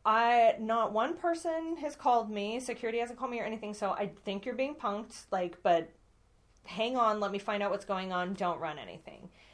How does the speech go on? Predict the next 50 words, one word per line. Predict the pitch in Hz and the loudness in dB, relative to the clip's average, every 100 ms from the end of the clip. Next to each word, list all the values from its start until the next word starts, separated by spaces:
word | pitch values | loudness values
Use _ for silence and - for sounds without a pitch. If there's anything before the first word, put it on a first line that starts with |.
| - _ 214 | -20 _ 0
And | 196 180 170 175 180 | 2 2 2 -2 -4
so | - 190 | -2 2
I | 175 | 2
call | 208 247 240 | 2 0 2
the | 240 | 0
hotel, | 233 240 233 214 202 202 202 202 190 | 0 -4 0 0 2 2 0 -2 -4
and | 180 165 160 156 156 160 165 - - | -6 -6 -6 -6 -8 -10 -14 -14 -10
I'm | 165 | -8
talking | 165 196 214 | -4 -4 -4
to | 202 | -6
the | |
hotel, | 196 208 208 190 190 | -6 -6 -4 -2 -2
and | 185 170 | -2 -4
they | 165 | -6
said, | - 165 160 - - | -4 -4 -4 -12 -18
"No, | 185 208 320 277 - 202 | -10 -6 -4 -4 -4 -2
like, | 190 180 - - 196 | -2 -2 -12 -14 -10
security's | 208 202 214 208 | -8 -4 -4 -4
like, | 180 | -6
'We | 196 | -4
don't | 262 349 | -2 -2
know | 294 | -2
what | 220 220 233 | 0 0 0
you're | 240 | -4
talking | 233 208 | -4 -6
about. | 165 | -8
Nobody's | 185 180 180 | -6 -6 -8
called.'" | - 156 - | -6 -6 -6
And | 202 196 | -6 -2
the, | 185 - - | -2 -4 -6
the | 196 | -6
red | 190 269 247 | -2 -2 -2
flag | - 226 226 | -4 -2 -2
for | - 185 | -6 -8
me | 180 | -6
was | 175 175 | -6 -4
that | 175 170 | -4 -4
they | 180 170 | -4 -4
had | 196 175 | -6 -6
used | 190 180 | -8 -8
my | 170 160 | -10 -6
boss's | 151 143 - 214 254 | -6 -6 -8 -10 -8
name, | 262 285 311 320 - - _ _ - | -8 -8 -10 -14 -20 -20 _ _ -4
and | 196 202 | 0 2
there's | 190 185 | 0 -2
no | 196 _ 640 494 508 494 480 427 | -14 _ -14 -4 2 6 6 8
way | 370 | 6
my | 277 240 | 6 6
boss | 202 196 208 | 6 6 4
knew | 214 190 175 175 | -2 0 0 0